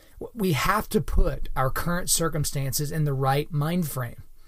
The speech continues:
Like, we have to be logical. We have to be balanced, okay? There, there's so much in modern culture that we've confused what courage actually is, right? I think most people would see, you know, a police officer,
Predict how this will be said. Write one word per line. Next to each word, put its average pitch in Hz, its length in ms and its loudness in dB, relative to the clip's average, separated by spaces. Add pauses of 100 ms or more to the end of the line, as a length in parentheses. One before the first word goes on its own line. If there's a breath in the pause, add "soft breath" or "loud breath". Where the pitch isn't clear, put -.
(360 soft breath)
Like, 170 180 0
we 151 200 2
have 160 320 4
to 175 80 -6
be 160 160 2
logical. 151 560 2
We 135 160 -2
have 147 440 2 (360 loud breath)
to 156 100 0
be 160 100 2
balanced, 143 600 2 (100)
okay? 143 340 0 (360 loud breath)
There, 175 160 4
there's 165 240 2
so 202 320 4
much 214 480 0
in 160 200 2
modern 160 360 2
culture 151 560 0
that 143 240 0
we've 156 200 2
confused 180 760 0
what 147 180 -2
courage 160 540 0
actually 143 460 -2
is, 120 500 -2
right? 147 280 0 (840 loud breath)
I 240 80 4
think 208 160 2
most 214 240 6
people 170 240 0
would 165 160 6
see, 170 280 4
you 165 100 2
know, 156 100 2
a 139 60 0
police 170 360 2
officer, 156 680 2